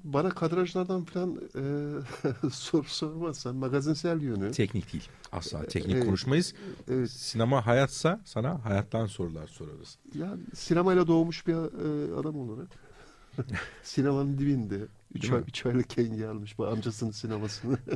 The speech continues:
Speaker 1: <laughs> İster istemez ilgi duyuyor insan.
Speaker 2: Bu arada Robert De Niro demişken, Robert De Niro hani
Speaker 1: Robert
Speaker 2: bizim
Speaker 1: De
Speaker 2: pro-
Speaker 1: Niro ikinci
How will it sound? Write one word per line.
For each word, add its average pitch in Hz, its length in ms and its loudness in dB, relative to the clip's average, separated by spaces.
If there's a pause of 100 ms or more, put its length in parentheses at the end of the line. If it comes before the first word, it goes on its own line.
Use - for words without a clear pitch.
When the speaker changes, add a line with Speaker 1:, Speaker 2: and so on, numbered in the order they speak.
(260)
Speaker 1:
<laughs> - 460 -14
İster 135 260 2
istemez 135 360 4
ilgi 127 220 2
duyuyor 104 280 -2
insan. 98 300 0
Speaker 2:
Bu 113 80 4
arada 131 260 2
Robert 131 300 0
De 139 120 2
Niro 139 200 4
demişken, 147 500 0
Robert 110 400 0
De 117 120 6
Niro 113 200 6
hani 113 140 4
Speaker 1:
Robert 120 260 4
Speaker 2:
bizim 143 100 6
Speaker 1:
De - 40 8
Speaker 2:
pro- 160 40 8
Speaker 1:
Niro 196 160 2
ikinci 156 580 2